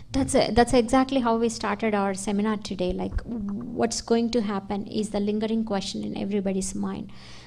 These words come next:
But, um, my sincere appeal to the community again is, as long as you're maintaining the status, you do not need to panic. You, you just know the law.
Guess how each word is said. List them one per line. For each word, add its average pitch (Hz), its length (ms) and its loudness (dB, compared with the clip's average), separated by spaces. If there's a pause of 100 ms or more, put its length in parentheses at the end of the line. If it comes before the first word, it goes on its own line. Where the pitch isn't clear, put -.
But, 208 400 -2
um, 196 440 -2 (220)
my 220 440 0
sincere 220 560 -2
appeal 208 360 -2
to 202 100 -4
the 202 100 -4
community 208 520 0
again 208 340 2
is, 185 300 -2 (280)
as 208 180 2
long 254 240 4
as 262 160 4
you're 240 120 4
maintaining 220 500 2
the 196 80 -2
status, 185 600 -6 (260)
you 208 140 0
do 208 100 -2
not 233 220 2
need 254 240 4
to 247 80 2
panic. 190 440 -2 (260)
You, 220 200 2 (120)
you 233 180 2
just 269 320 -4
know 247 220 6
the 269 140 6
law. - 280 0